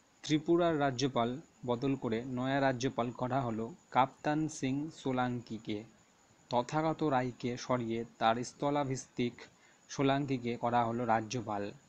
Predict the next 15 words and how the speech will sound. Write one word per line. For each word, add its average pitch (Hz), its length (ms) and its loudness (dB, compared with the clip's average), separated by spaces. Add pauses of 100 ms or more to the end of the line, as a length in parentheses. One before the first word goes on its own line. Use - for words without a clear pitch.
(120)
ত্রিপুরা 151 420 2
থেকে 147 240 -2 (120)
বদল 123 240 -4
করে 113 260 -4 (640)
মেঘালয়ের 143 600 2
রাজ্যপাল 120 500 0
হলেন 113 280 -6 (400)
তথাগত 123 480 -2
রায়। 104 340 -4 (580)
বিহারের 135 460 0
নয়া 135 260 0
রাজ্যপাল 123 520 0
হলেন 113 240 -4 (300)
লালজি 123 460 0
ট্যান্ডন। 117 540 -2